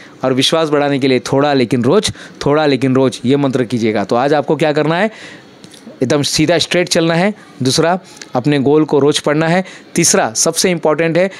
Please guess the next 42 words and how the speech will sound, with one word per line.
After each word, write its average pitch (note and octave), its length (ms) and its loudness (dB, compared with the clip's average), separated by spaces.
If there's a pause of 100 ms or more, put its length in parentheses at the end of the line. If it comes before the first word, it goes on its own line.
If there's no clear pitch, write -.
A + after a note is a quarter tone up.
(180)
जहाँ C#3 240 0
पर D#3+ 160 0
भी D#3+ 100 2
मौका D3+ 300 0
मिलता D3 280 0
है F#3 220 -2 (680)
बोलना C3 340 2
शुरू A#2 220 -2
कर G2 120 -2
दीजिएगा, F2 480 -10 (600)
अपने - 180 -2
लक्ष्य - 300 0
के G3+ 100 2
बारे E3+ 180 2
में F3 140 0
बताइए F3 340 2
लोगों C#3 220 2
को। A#2+ 200 0 (340)
"धवल, D#3+ 260 0
मेरा D3+ 260 0
लक्ष्य D3+ 280 0
ये C#3+ 160 4
है, C3 160 0
अ, - 80 -16 (580)
सृष्टि, C#3+ 580 0
मेरा D#3+ 200 0
लक्ष्य D#3 280 0
ये D3 160 4
है, C3+ 180 0 (320)
मैं C#3 100 0
टॉपर D3 320 2
बनना D#3 220 0
चाहती D3 300 0
हूँ, G3+ 140 2 (320)
पाँच D3+ 200 0
साल D#3+ 160 0
में E3 100 0
मैं D#3+ 140 2
घर D3 180 -2
लेना D#3+ 240 0
चाहती D3+ 300 -2
हूँ, A#3 200 2